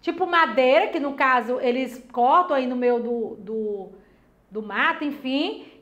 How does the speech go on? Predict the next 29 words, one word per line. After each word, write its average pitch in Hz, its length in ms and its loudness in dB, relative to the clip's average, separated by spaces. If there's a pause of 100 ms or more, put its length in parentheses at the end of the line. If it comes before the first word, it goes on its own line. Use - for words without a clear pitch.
(120)
que 269 100 -2
é 269 120 4
pro, 285 280 -4
ju-, 285 180 -2
os 320 200 -2
cabos 320 500 2
que 320 80 0
eles 285 180 0
chamam, 294 440 0
né? 269 360 -2 (400)
Que 240 100 -6
é, 233 760 0
é 247 60 -10
isso 233 120 -6
aqui, 277 240 -4
ó. 277 360 2 (1400)
Depois 330 840 6 (420)
vem 339 200 0
a 349 80 2
amarração, 359 760 2
que - 80 0
é 339 60 4
onde 311 160 2
ele 302 140 4
vai 302 140 4
amarrar 285 600 2
uma 403 200 2
na 320 220 4
outra 269 380 4